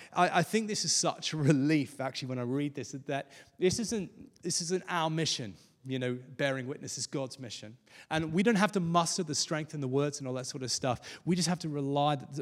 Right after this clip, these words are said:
rely on the Spirit of God who's at work in us, in and through us. Um, he, this will be one of the markers that, that we want to make really important, that it's not our mission,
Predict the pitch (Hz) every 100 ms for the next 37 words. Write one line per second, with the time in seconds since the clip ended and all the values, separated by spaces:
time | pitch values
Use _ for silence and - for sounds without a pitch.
0 | - 135 139 135 135 147 151 123 127 -
1 | 123 113 123 123 120 123 110 82 117 120
2 | 123 - 120 113 - - - 117 110 -
3 | 110 113 110 - - - - 120 - -
4 | 156 151 156 - 160 151 135 139 127 123
5 | 123 123 123 - 123 143 127 143 143 160
6 | 156 - 123 120 127 123 127 117 - 123
7 | 117 - 143 - - - _ - 135 -
8 | 165 175 147 127 107 120